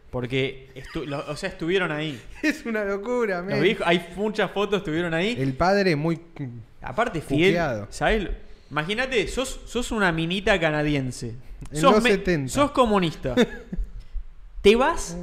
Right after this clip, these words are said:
Speaker 1: y lo conoces a Fidel Castro en ese momento,
Speaker 2: Te la dio.
Speaker 1: que es un ultra chat barbudo, altísimo.
Speaker 2: Lomo plateado, todo mal.
Speaker 1: Y,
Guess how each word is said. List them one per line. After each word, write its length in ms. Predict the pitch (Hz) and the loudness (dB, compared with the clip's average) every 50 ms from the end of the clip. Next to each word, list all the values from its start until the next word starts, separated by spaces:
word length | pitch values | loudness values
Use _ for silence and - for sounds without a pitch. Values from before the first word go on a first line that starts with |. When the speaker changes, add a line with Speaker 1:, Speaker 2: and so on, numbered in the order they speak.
| 165 - - - - - - - - | -10 -12 -14 -16 -18 -18 -18 -10 -6
Speaker 1:
y 100 | 165 165 | -2 4
lo 120 | 170 185 185 | 4 4 4
conoces 460 | 185 208 214 240 240 - 320 320 - | 4 2 0 0 -4 -4 -6 -6 -6
a 80 | 320 - | -8 -6
Fidel 400 | - 202 202 247 302 285 220 - | -6 -6 -4 -4 -4 -6 -4 -4
Castro 540 | 302 302 - - - - 170 156 143 135 147 | -4 -4 -4 -8 -4 0 2 2 2 2 2
en 100 | 165 175 | 0 -2
ese 320 | 170 - - 240 196 - - | -2 0 -2 -2 -2 -2 -4
momento, 640 | 160 165 226 233 247 262 220 185 160 151 - 156 - | 0 2 2 4 4 2 2 0 -2 0 2 2 2
Speaker 2:
Te 40 | - | 2
la 80 | 135 139 | 2 0
dio. 300 | 143 143 139 123 110 - - | 0 0 -2 -2 -4 -8 -6
Speaker 1:
que 100 | - 311 | -6 -6
es 140 | 392 - - | -4 -4 -6
un 320 | 220 175 151 139 131 - - - | -6 -6 -6 -6 -8 -12 -10 -8
ultra 600 | 247 285 302 294 - - - 180 165 156 - - | -4 -4 -2 -4 -4 -2 0 2 2 2 2 2
chat 300 | - 226 247 262 254 220 | 4 4 4 6 6 4
barbudo, 640 | 180 165 165 226 208 247 269 262 240 254 247 208 - | 4 4 4 4 2 2 2 2 6 6 6 6 6
altísimo. 720 | 143 147 156 143 123 247 240 - - - - - 151 156 | 2 0 -2 -2 -6 -8 -8 -6 -4 -4 -2 0 2 2
Speaker 2:
Lomo 260 | 160 156 156 156 147 | 2 2 2 0 -2
plateado, 680 | 131 143 135 135 127 151 156 156 160 160 160 156 151 127 | -2 -2 -4 -2 -2 -2 -2 0 0 -2 -2 -4 -4 -4
todo 200 | 139 139 143 139 | -6 -6 -6 -6
mal. 360 | 143 147 151 156 156 156 151 147 - - - - - - - | -6 -6 -6 -8 -8 -8 -10 -14 -16 -20 -20 -20 -20 -14 -10
Speaker 1:
Y, 300 | 156 156 170 180 - | -6 -6 -6 -6 -8